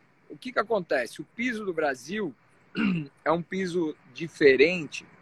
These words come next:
é, do, de, de uma prova de um Dakar, por, no sentido assim, por exemplo, você tem uma duna e nenhuma referência física, você só vê areia pela frente,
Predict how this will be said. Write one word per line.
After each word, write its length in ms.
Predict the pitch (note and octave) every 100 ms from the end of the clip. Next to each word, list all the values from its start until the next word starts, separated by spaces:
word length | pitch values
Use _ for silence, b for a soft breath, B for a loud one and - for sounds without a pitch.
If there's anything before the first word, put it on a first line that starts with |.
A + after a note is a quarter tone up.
| - - - - -
é, 100 | C3
do, 360 | A#2+ C#3+ C#3+ C#3
de, 200 | B2 C3+
de 80 | C#3+
uma 140 | D3
prova 300 | D3+ D#3 D3+
de 100 | D3+
um 60 | D#3
Dakar, 560 | C#3 - D#3 E3 C3+ _ _ _ _ _ -
por, 180 | D#3+ - _ D3
no 160 | D3 E3+
sentido 440 | - E3+ G3+ F#3+
assim, 220 | F3+ -
por 140 | - E3+
exemplo, 300 | D#3 A#2 - _ _ b b b b _
você 200 | - -
tem 120 | - G3+
uma 180 | G3+
duna 420 | D3 F3+ G3 C#3 - _ _ _ _ -
e 120 | F3
nenhuma 680 | A3 A3+ G#3+ A3 C4+ C#4 A#3
referência 680 | G#3 - G3 G3 G3+ G3+
física, 420 | - - D#3 B2+ E3
você 80 |
só 180 | F3 B3+
vê 100 | C4+
areia 400 | - A#3 G#3+ E3+
pela 220 | - C#3
frente, 500 | B2 - A#2+ _ _